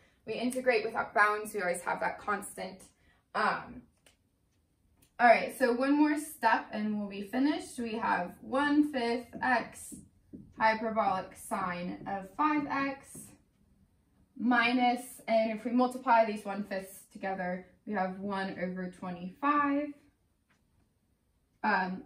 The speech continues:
hyperbolic cosine of u plus c. And then bef-, to get our final answer, we want to plug in what our u was up there. And so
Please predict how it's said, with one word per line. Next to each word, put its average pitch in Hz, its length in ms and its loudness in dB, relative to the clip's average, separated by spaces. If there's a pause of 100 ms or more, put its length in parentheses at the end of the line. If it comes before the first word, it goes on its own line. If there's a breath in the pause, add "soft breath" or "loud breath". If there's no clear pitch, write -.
hyperbolic 196 880 -4
cosine 302 920 -2 (400)
of 180 320 -2 (340)
u 196 680 -4 (640)
plus 190 240 -4 (200)
c. 320 380 -4 (240 loud breath)
And 269 180 8
then 285 340 2
bef-, 262 340 -8 (160)
to 311 80 -6
get 403 180 4
our 370 160 4
final 311 240 2
answer, 277 400 -2
we 269 120 -4
want 285 300 -4
to 269 240 -6
plug 226 300 2
in 233 360 -4
what 226 280 4
our 208 160 4
u 214 600 -4
was 190 440 -4
up - 240 -6
there. 277 320 0
And 214 260 -4
so 196 540 -6